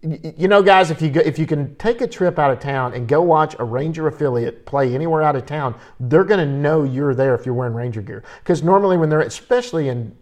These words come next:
low A and high A, they get to a place and there's not a people, a lot of people that travel out to those stadiums. When they're at a away game and there's a Ranger fan, it's real easy to pick out the Ranger fan.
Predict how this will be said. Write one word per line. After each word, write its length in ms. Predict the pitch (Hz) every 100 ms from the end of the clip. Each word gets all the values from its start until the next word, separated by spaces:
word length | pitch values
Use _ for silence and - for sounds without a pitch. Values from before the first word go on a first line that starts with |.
| -
low 320 | 131 139 147
A 140 | 139 127
and 100 | 113
high 240 | 139 135
A, 220 | 113 110 107 - - -
they 120 | 139
get 240 | 127 160 160
to 100 | 139
a 40 |
place 640 | - 151 151 123 117 - -
and 340 | 135 123 123 123
there's 220 | 123 117
not 220 | 139 160
a 40 |
people, 360 | 156 151 131 120
a 40 | 113
lot 160 | 135
of 60 | -
people 180 | 135 110
that 120 | -
travel 580 | - 135 139 143 110 101 - - - -
out 240 | 139 147 -
to 60 |
those 280 | 127 131 123
stadiums. 520 | - 156 156 127 117
When 140 | 120 123
they're 160 | 143
at 80 | 160
a 40 | 127
away 300 | 120 139 143
game 320 | 147 151 139
and 100 | 123
there's 160 | 131 117
a 40 |
Ranger 360 | 117 131 135 147
fan, 340 | 151 151 151 -
it's 240 | 220 135
real 280 | 113 127 135
easy 180 | 131 120
to 80 | 113
pick 240 | 127 123
out 140 | 113
the 80 | 113
Ranger 320 | 113 113 110
fan. 260 | - - -